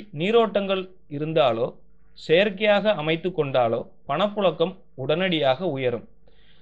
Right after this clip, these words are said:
காரணமில்லாமல் இரவில் குழந்தைகள் தூங்காமல் அழுது கொண்டே இருந்தால், அறையில் கல்லுப்பு கலந்த நீரை வைக்க குழந்தை நன்றாக தூங்கும்.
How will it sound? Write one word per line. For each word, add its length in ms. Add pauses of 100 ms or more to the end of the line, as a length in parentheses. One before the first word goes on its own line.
(300)
காரணமில்லாமல் 1040
இரவில் 500
குழந்தைகள் 500
தூங்காமல் 520
அழுது 300
கொண்டே 340
இருந்தால், 420 (520)
அறையில் 480 (300)
கல்லுப்பு 420
கலந்த 340
நீரை 320
வைக்க 320 (180)
குழந்தை 380
நன்றாக 480
தூங்கும். 420